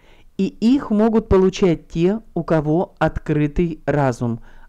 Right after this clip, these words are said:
открытые сердца и распростёртые объятия. Помните, что вы здесь для того, чтобы испытать всё это.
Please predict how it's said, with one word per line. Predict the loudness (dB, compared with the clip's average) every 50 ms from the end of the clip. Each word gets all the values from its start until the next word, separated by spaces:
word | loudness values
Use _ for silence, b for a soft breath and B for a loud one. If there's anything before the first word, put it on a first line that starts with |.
| b
открытые | -2 -2 -2 -2 -2 -4 -2 0 0 0 0 0 0 0 0
сердца | 0 -2 -2 -4 -4 -4 -6 -6 -4 -2 -2 -2 -2 -4 -8 b b b b b b b _ _ _ _ -20 -20 _ _ _ _ _ -20 -10 -4
и | 0 0 2
распростёртые | 2 0 0 -2 -2 0 0 0 -2 -4 -2 2 4 4 4 2 0 2 4 6 6 6 4 2 -2 -8 _ _ -20 -6 -4
объятия. | -2 -2 -2 0 0 2 2 2 2 -2 -4 -6 -6 -6 -6 -8 -12 -18 _ _ _ _ _ _ _ _ _ _ _ _ _ _ _ _ _ _ _ _ _
Помните, | 0 2 2 2 2 0 -2 -4 -8 -10 -10 -12 -14 -20 -20 -18
что | -14 -4 0 0 2
вы | 2 2
здесь | 0 2 0 0 0 2
для | 2 0 2
того, | 2 0 0 0 0
чтобы | -2 0 0 0 2 2 2 2 0 -2
испытать | -6 -6 -6 -6 -6 -6 -4 0 0 2 2 2 0 -2 -6 -16 -20
всё | -20 -20 -8 -2 0 0 2 0 -2 -4 -6 -4
это. | -2 0 -2 -2 -2 -4 -6 -6 -6 -10